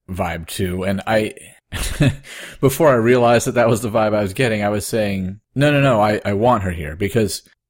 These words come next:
sometimes that's what needs to happen is you need, like, permission from the patient. So I was making sure that they had it and making sure it was a request, and it just wasn't happening. So, uh,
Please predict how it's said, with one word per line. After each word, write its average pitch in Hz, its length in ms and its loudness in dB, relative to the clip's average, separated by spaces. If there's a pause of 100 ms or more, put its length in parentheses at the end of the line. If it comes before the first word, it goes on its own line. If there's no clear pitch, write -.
sometimes 120 480 0
that's 113 240 2
what 98 100 -2
needs 98 200 -4
to 98 80 -4
happen 98 240 -2
is 90 120 -6
you 95 80 -2
need, 90 300 -6
like, 87 240 -10
permission 101 640 -2
from 90 240 -8
the 80 100 -10
patient. 104 560 -2
So 80 220 -6
I 80 100 -4
was 82 260 -8
making 92 260 -6
sure 110 260 0
that 104 160 -4
they 110 120 0
had 107 280 -2
it 87 180 -8
and 80 380 -10
making 92 280 -8
sure 98 160 -6
it 87 60 -4
was 95 140 -4
a 101 40 -4
request, 101 680 -2
and 80 260 -12 (320)
it 120 60 -2
just 110 240 -4
wasn't 92 280 -10
happening. 85 580 -10 (360)
So, 135 540 4 (440)
uh, 113 500 -2